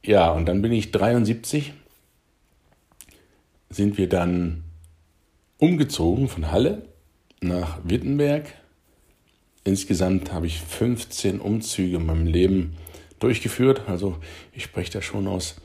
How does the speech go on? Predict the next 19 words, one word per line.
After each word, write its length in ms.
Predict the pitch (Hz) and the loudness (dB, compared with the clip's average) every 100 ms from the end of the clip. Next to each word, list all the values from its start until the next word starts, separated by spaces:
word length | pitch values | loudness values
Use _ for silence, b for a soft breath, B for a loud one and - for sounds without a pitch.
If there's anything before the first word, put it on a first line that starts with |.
| B B B - | B B B -8
Erfahrung, 600 | 90 - 98 117 110 98 | -6 2 4 6 6 6
was 180 | 90 - | 4 2
so 100 | 95 | 0
die 300 | 92 98 - | 2 -2 2
Ortswechsel 680 | 117 - - 101 101 - 95 | 2 2 2 2 2 0 0
angeht. 540 | 98 123 113 113 113 - - _ _ _ _ _ _ _ _ _ _ B B - | 4 4 6 4 2 -6 -20 _ _ _ _ _ _ _ _ _ _ B B 0
Wir 100 | 101 | 0
sind 100 | 135 | 0
nach 100 | 90 | 2
Luthen-, 380 | 120 135 143 - | 4 2 -2 0
in 120 | 104 | 2
die 60 | |
Lutherstadt 380 | 104 113 - 92 | 4 2 2 0
Wittenberg 320 | 135 120 110 | 2 2 2
gezogen, 400 | 107 - 107 107 | 2 0 2 4
sind 180 | 95 90 | 4 4
dort 140 | 101 - | 2 4
auch 300 | 98 92 - - | 2 2 -6 -6
noch 280 | 92 87 | -6 -6